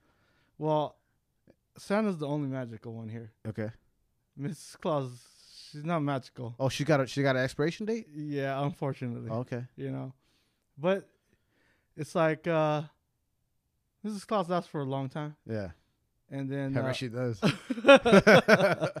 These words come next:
Speaker 1: Yeah, well, Santa gets to pick who could Missus Claus is gonna be next
Speaker 2: Oh,
Speaker 1: one.
Speaker 2: okay.
Speaker 1: So yeah, uh, Santa gets special Missus Clauses. You
Speaker 2: Yeah.
Speaker 1: know? And, uh,
Speaker 2: Have you been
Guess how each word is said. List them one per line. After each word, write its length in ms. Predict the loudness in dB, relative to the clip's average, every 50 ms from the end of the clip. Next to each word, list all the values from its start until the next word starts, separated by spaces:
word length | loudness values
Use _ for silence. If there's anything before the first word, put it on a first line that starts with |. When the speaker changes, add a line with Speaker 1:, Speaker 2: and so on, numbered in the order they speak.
| -8 -6 -6 -6 -6 -8 -14 -12 -10 -10 -10 -6
Speaker 1:
Yeah, 320 | -2 0 2 2 0 0 -4 -6
well, 360 | -6 -4 -4 -4 -4 -8 -10 -16
Santa 340 | -10 -2 0 2 2 2 0
gets 160 | -2 -4 -4 -6
to 60 | -10 -6
pick 260 | -4 -4 -4 -4 -8 -16 _ _ -20 -12
who 140 | -10 -8 -8
could 220 | -8 -10 -10 -8 -8
Missus 280 | -8 -8 -10 -14 -12
Claus 240 | -6 -4 -4 -4 -4
is 40 | -4
gonna 140 | -6 -6 -6
be 220 | -4 -4 -4 -4
next 240 | -4 -6 -6 -6 -6
Speaker 2:
Oh, 120 | -4 -4 -4
Speaker 1:
one. 80 | -4
Speaker 2:
okay. 280 | -4 -4 -4 -4 -4 -6 _ _ _ _ _
Speaker 1:
So 200 | _ -10 -8 -6
yeah, 220 | -4 -4 -4 -4 -6
uh, 260 | -8 -12 -14 -14 -16 -18 -20 _ _ _ _ _ -20
Santa 340 | -16 -12 -10 -10 -8 -10
gets 200 | -10 -12 -12 -14
special 480 | -16 -20 -10 _ -6 -6 -4 -6 -6 -8
Missus 240 | -8 -8 -12 -16 -16
Clauses. 440 | -12 -12 -10 -10 -10 -12 -14 -16 -18 _ _
You 140 | -8 -4 -2
Speaker 2:
Yeah. 80 | -2 -2
Speaker 1:
know? 120 | -2 -4 -8 -14 _ _ _ _ _ _ _ _ _ _ _ _ -14
And, 260 | -10 -10 -8 -8 -8
uh, 320 | -8 -8 -8 -8 -10 -12 -14 -16 _ _ _ _ _ _ _ -12
Speaker 2:
Have 180 | -6 -4 -2
you 120 | -2 -2 0
been 380 | 0 0 0 0 -2 -4 -6